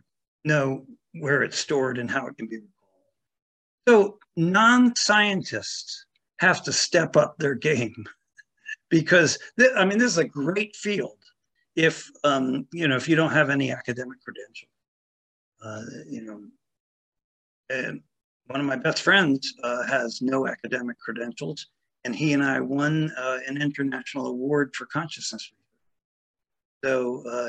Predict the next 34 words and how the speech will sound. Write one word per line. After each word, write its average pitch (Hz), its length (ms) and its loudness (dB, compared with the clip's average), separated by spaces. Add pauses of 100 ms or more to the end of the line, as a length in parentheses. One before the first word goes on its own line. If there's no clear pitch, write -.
yeah, 160 220 -2 (720)
step 170 260 2
up 180 160 2
your 170 100 -2
game 180 320 -2 (180)
and, 131 340 -4
uh, 135 320 -4 (480)
figure 160 340 2
out 165 120 -2
what 156 100 -8
consciousness - 580 -8
is. - 300 -12 (920)
And, 120 440 -8 (140)
you 131 160 -6
know, 123 100 -6
somebody 185 520 6
f-, - 520 -10 (140)
coming 175 380 -2
outside 170 500 2
the 127 60 -14
field, 196 500 -4 (260)
thinking 165 320 -2
outside 143 420 0
the 117 60 -10
box. 120 560 -6 (400)
I 175 40 2
mean, 180 80 6
that's 214 200 4
why 190 200 6
you - 360 -6
don't 175 300 4
see 190 380 0
someone 160 400 -2
like, 135 260 0